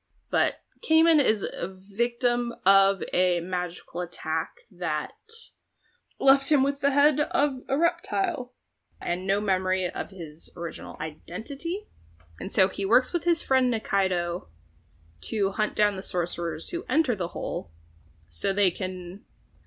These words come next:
like, they're going in blind, but they're hoping to find the sorcerer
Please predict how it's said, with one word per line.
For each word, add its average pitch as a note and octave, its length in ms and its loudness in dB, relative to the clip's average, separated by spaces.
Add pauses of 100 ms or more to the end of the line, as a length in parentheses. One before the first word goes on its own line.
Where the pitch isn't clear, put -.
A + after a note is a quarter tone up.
(120)
like, A#3 220 2
they're D#4+ 120 6
going F#4+ 340 6
in B3+ 160 6
blind, G3 440 6
but G3+ 120 -2
they're F#3 140 4
hoping G3+ 320 2
to F3+ 60 0
find F#3 260 0
the F3+ 60 -8
sorcerer F3+ 680 -2